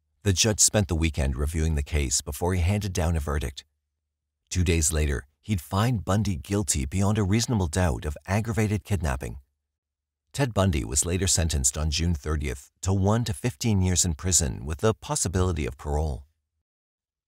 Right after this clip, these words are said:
While in prison, Bundy was subjected to a psychological evaluation that the court had previously requested.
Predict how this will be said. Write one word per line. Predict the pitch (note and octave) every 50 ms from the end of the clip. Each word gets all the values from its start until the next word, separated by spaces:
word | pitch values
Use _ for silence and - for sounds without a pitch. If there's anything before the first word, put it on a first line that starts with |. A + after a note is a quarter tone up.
| _ _ _
While | - A2 D3 E3 C#3
in | G#2
prison, | E2 E2+ F2+ E2+ D#2 F2 C#2+ B1+ - - _ _ _
Bundy | - A2+ A2+ A2 B2
was | A2 G#2 F#2
subjected | - D#2+ C#2+ - E2+ D#2+ D2+ - D#2 C#2+
to | - G2+
a | G2+
psychological | - - - C3 C3 - G#2 F#2+ F2 F2+ - - - E2 D2+
evaluation | C#2 C2+ D2 C#2 D#2 D#2 C#2+ C2+ C2 C#2 D#2+ - - - C2 A1+ A1+ A1+ A#1
that | B1+ D#2 E2 -
the | G2+
court | - - - A#2+ B2
had | - A2 F#2 -
previously | - B2+ B2+ B2+ B2 - - G#2+
requested. | F2+ F#2 D2+ - F2+ F2 E2+ - - D2 -